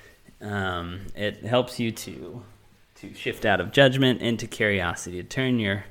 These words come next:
fails into stepping stones that are moving you toward your goal, right? And, um, so we have this tool, and curiosity, he's al-, he already knows that curiosity is super helpful,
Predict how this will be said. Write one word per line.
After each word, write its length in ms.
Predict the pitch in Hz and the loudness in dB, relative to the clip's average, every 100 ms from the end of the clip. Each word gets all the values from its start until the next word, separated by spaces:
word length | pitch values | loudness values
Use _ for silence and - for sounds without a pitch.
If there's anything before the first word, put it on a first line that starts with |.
| - - - - | -16 -20 -20 -20
fails 680 | - 131 127 120 113 - - | 0 6 8 6 4 -2 -6
into 720 | 107 110 110 - 104 101 95 | -6 -4 -4 -2 0 0 0
stepping 480 | - 113 101 101 90 | -2 -4 -2 -2 -4
stones 540 | - 90 87 85 - | -6 -6 -6 -8 -8
that 180 | 90 87 | -4 -2
are 220 | 87 95 - | -2 -4 -2
moving 380 | 110 127 117 107 | 2 2 2 -2
you 80 | 104 | -4
toward 280 | 117 104 | -6 -6
your 100 | - | -8
goal, 420 | 110 - - - - | -10 -8 -6 -4 -4
right? 280 | - 101 110 - - - - _ - | 0 0 -2 -6 -20 -20 -20 _ -12
And, 640 | - 101 98 95 92 92 - - - | -4 0 0 0 -4 -8 -10 -12 -6
um, 540 | 82 90 85 78 80 - - - - - _ _ _ _ - - - | 0 2 2 -2 -4 -4 -4 -8 -16 -20 _ _ _ _ -20 -20 -16
so 140 | - 101 | -4 0
we 120 | 101 | 2
have 240 | 113 143 | 4 6
this 240 | 123 113 - | 6 4 2
tool, 600 | - 127 120 85 113 104 - - - - - _ - | 2 6 6 4 2 -2 -8 -14 -20 -20 -20 _ -10
and 320 | 101 98 95 | -4 -4 -2
curiosity, 840 | - 131 123 107 95 - 85 76 90 | 4 8 8 8 6 2 -2 -4 -4
he's 300 | 110 113 110 | -4 -2 0
al-, 100 | - | 0
he 220 | 113 127 | 0 2
already 340 | 123 110 101 | 4 4 4
knows 320 | 98 82 78 | 2 0 -2
that 220 | 80 71 - | -6 -8 -8
curiosity 580 | 117 110 95 85 - | -2 0 0 -2 -8
is 60 | 71 | -10
super 360 | - 151 - 107 | -6 -4 -2 -2
helpful, 540 | 82 - - 78 101 | -2 -6 -6 -6 -6